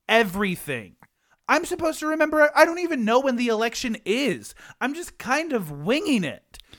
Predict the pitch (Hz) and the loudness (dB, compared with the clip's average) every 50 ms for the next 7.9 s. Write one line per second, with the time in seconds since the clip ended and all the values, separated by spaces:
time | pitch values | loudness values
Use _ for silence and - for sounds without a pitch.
0 | _ _ _ _ _ _ - - - 285 269 262 254 240 233 247 240 226 - - | _ _ _ _ _ _ -12 -2 0 2 4 4 2 2 0 -2 -2 -2 -4 -10
1 | _ _ _ _ _ - 247 247 - 254 233 220 220 214 247 277 320 294 - - | _ _ _ _ _ -4 -4 -2 -2 -4 -4 -2 -4 -2 0 0 0 -2 -2 -4
2 | 180 208 240 277 277 - - 233 220 208 190 - 202 190 160 175 185 175 175 - | -2 0 0 0 -2 -4 -8 -6 -6 -6 -4 -4 -4 -4 -4 -4 -6 -6 -6 -8
3 | - - _ _ - 220 233 233 226 175 156 - - - 220 247 285 311 294 240 | -14 -20 _ _ -4 -2 0 0 0 -2 -6 -10 -8 -6 -4 -4 -2 -2 0 0
4 | 214 190 175 - - 202 170 180 175 - 185 180 160 165 170 160 156 151 - - | 0 -2 -2 -4 -8 -6 -6 -8 -8 -6 -6 -6 -6 -8 -8 -8 -10 -12 -10 -6
5 | - 226 269 285 - 196 156 - - - 165 196 240 - 254 175 151 175 151 156 | -4 -4 -4 -4 -6 -8 -10 -10 -8 -4 -2 -2 -2 -2 -2 -4 -4 -4 -4 -4
6 | 165 165 - - - - - - - - - 214 233 285 285 - - 254 254 254 | -4 -6 -6 -12 -20 -20 -20 -20 -12 -6 -4 -2 -2 -2 -4 -2 -2 -2 -2 0
7 | 269 262 226 202 180 - 170 180 202 240 247 233 220 226 208 202 180 - | -2 -2 -2 -4 -4 -2 0 0 0 0 0 -2 -2 -2 -2 -4 -6 -6